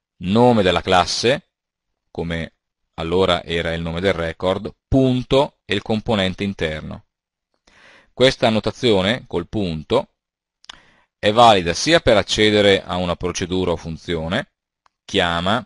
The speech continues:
quindi in pratica dichiara, in questo caso il verso del cane, sia per accedere a una variabile dello stato interno.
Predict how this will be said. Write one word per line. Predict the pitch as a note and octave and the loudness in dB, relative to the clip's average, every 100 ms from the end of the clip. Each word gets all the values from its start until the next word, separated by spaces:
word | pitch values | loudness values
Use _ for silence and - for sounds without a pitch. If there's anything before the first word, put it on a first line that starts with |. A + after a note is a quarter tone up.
| _ _ | _ _
quindi | F2+ E2+ | -10 -4
in | |
pratica | F2+ F2+ E2+ | -4 -4 -6
dichiara, | D#2+ - F2+ F2 G#2 | -6 -2 2 2 0
in | |
questo | E2 E2 | -6 -12
caso | E2 F2 E2+ E2+ D#2 _ _ _ | -4 -2 0 -4 -8 _ _ _
il | D#2+ D#2+ | -10 -2
verso | F2 F2 E2+ D2 | 0 0 -2 -8
del | D2+ | -12
cane, | - E2 D#2 G2+ - _ _ _ _ | -8 -6 -6 -8 -10 _ _ _ _
sia | - D3 D#3 | -2 2 2
per | B2+ | 2
accedere | C#3+ - G#2+ G#2+ B2 - | 0 2 2 4 2 0
a | G#2+ | -2
una | G#2+ A#2 | 0 4
variabile | C#3 G2+ F#2+ G#2+ A2 | 4 6 4 2 0
dello | A#2 | 0
stato | - A2+ | -4 -6
interno. | A#2+ F#2+ E2 D#2+ D#2+ E2 | -4 -2 -2 -4 -8 -12